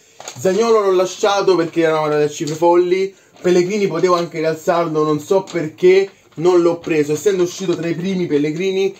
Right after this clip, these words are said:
ho detto, "Vabbè, magari spendono per Pellegrini, mi prendo un altro." Invece alla fine non ho preso nessuno.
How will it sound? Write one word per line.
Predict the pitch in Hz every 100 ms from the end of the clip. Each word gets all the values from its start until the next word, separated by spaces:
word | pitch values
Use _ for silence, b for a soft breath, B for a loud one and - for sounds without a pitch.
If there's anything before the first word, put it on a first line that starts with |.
| B -
ho | 160
detto, | 160 196
"Vabbè, | 170 175
magari | 190 175
spendono | 147 - 190 190 180
per | 180
Pellegrini, | - 175 180 180 180
mi | 160
prendo | 151 151
un | 156
altro." | 151 135 156
Invece | 175 160
alla |
fine | 175 143
non |
ho | 139
preso | 139 143
nessuno. | 147 143 - 120 110 107